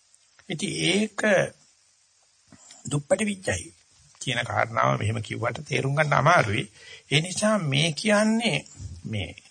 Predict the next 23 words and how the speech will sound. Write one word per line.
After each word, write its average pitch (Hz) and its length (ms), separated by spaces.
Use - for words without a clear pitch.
සක්මනේ 139 720
තන - 320
වඩා 127 360
ගන්නාලද 139 580
මේ 139 200
පිවිතුරු 127 500
චිත්ත 113 360
වීතියත් 135 560
ඒ 139 180
වෙනුවට 165 460
මේ 160 220
අහ 123 240
කන 147 260
කුරුල්ලෙක් 139 500
දැකලා 151 440
ඒක 135 260
බලන 151 320
තියෙන 151 220
ආශාවේදී 147 800
අපි 139 200
මේ 135 180
ඇති 127 200
කරගන්න 143 480